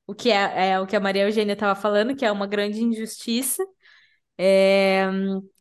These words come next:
e ao mesmo tempo, é, é assim, é um mix de sentimentos, né? A gente não sabe direito o que pensar, mas estamos levemente receosas e com medo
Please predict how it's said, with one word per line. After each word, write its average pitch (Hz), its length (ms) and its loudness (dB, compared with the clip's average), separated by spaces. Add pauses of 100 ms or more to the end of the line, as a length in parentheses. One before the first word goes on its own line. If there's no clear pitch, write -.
(160)
e 285 200 0
ao 381 120 6
mesmo 339 320 4
tempo, 381 520 4
é, 320 140 6
é 302 180 4
assim, 381 260 4
é 330 60 4
um 320 100 2
mix 339 260 0
de 359 120 0
sentimentos, 370 800 2
né? 240 160 2
A 240 40 0
gente 254 220 -8
não 277 140 -6
sabe 302 260 2
direito 262 400 0
o 262 40 -8
que 254 120 -4
pensar, 240 640 0 (240)
mas 330 440 4
estamos 311 760 2
levemente 285 640 0
receosas 269 680 4
e 269 40 0
com 294 160 -2
medo 247 480 2